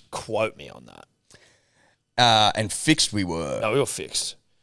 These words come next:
Speaker 1: We were
Speaker 2: I,
Speaker 1: fixed.
Speaker 2: I was fixed after the first sip.
Speaker 1: I think you said first six. I was, I wasn't. I was fixed after the first couple of Tommies.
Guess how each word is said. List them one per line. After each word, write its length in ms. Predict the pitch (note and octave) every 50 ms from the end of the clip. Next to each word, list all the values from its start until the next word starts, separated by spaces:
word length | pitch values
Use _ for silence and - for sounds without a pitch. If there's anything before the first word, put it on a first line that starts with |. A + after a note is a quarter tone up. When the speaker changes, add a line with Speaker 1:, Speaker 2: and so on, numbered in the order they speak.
| _ _ _ _ _ _ _ _ _ _ _ _ _ _ _ _ _
Speaker 1:
We 100 | - -
were 100 | C#3+ E3+
Speaker 2:
I, 20 |
Speaker 1:
fixed. 320 | - - A2 E2+ E2 - C3+
Speaker 2:
I 100 | D#3 F3+
was 140 | G3+ - -
fixed 280 | - D#3 C3+ - -
after 240 | C3 A#2 A2 - G#2+
the 80 | G#2+ G2
first 480 | - - A2 G2+ F#2+ - - - -
sip. 420 | - - - - - G2+ D2+ - - - - - - - _ _ _ _ _ _ _ _
Speaker 1:
I 60 | _
think 160 | - A2+ G2 G2+
you 40 |
said 160 | G#2+ A2+ G2 -
first 280 | - G2 F2 - -
six. 320 | - G2+ F#2+ - - - -
I 140 | A#2 C3 C#3
was, 160 | D3+ D#3+ D3 - - - -
I 120 | B2+ B2+
wasn't. 260 | C3 A#2+ A2+ G#2+ A2+ B2+
I 60 | C3
was 120 | A#2 -
fixed 280 | - A#2+ G2+ - - A2
after 240 | G#2 G#2 - - D#3+
the 80 | G2
first 400 | - - F#2+ F#2 E2+ - - -
couple 280 | - - - - - -
of 60 | D#2
Tommies. 460 | - - - D2 C#2+ - - - -